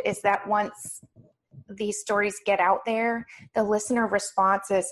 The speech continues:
"Oh my gosh, I had no idea. I'm so glad to hear about this." I feel like maybe the media underestimates the listening audience in terms of, uh, the variety of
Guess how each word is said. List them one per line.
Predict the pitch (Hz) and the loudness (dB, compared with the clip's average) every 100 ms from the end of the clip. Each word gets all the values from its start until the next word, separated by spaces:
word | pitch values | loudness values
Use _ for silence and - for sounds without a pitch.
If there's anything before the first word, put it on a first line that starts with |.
| - | -2
"Oh | 208 | 0
my | 185 160 | 0 2
gosh, | 262 262 262 262 - | 4 6 6 6 2
I | 202 | -6
had | 214 208 | -6 -2
no | 196 190 | 2 4
idea. | 185 202 240 247 247 240 - | 2 2 4 6 6 4 2
I'm | 190 | -4
so | - 208 208 | -6 -4 2
glad | 196 190 | 2 2
to | - | -2
hear | - 247 226 | -4 -2 0
about | 220 208 - | 2 0 0
this." | 214 202 202 - - - - _ - _ _ _ - - 214 | 0 0 -2 -8 -14 -16 -20 _ -20 _ _ _ -20 -6 -4
I | |
feel | - 247 | 0 4
like | 262 - | 6 4
maybe | 220 214 202 | -2 -2 4
the | 202 190 190 - | 6 6 2 -6
media | 208 202 202 196 | -6 0 4 4
underestimates | 202 196 180 170 170 - 196 190 190 - - - - - - - - - | 4 0 0 0 -2 -8 -6 -6 -8 -12 -18 -18 -20 -20 -20 -20 -16 -4
the | 214 | 0
listening | 196 202 208 190 185 | 0 0 -2 -2 0
audience | - 185 190 190 196 - - - | 2 4 2 -2 -4 -8 -12 -8
in | 214 | -8
terms | - 202 180 - | -4 -6 -4 2
of, | 180 175 - - _ | 2 0 -8 -20 _
uh, | 190 180 180 - | -16 -14 -8 -4
the | |
variety | 190 202 185 190 190 190 202 214 226 _ | -2 2 4 4 0 -4 -6 -8 -12 _
of | 208 185 | -2 -2